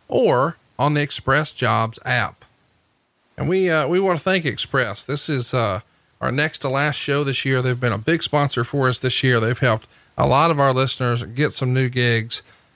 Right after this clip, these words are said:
And if one of your New Year's resolutions is to get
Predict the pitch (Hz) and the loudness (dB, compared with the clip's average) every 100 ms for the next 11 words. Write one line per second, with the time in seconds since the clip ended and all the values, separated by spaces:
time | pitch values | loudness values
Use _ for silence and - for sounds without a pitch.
0 | - 110 117 139 147 139 131 135 127 123 | -4 -2 2 2 4 4 4 4 2 2
1 | 110 123 117 117 120 - 113 113 104 - | 2 2 2 2 0 0 -2 0 -2 -2
2 | 120 127 | -2 -2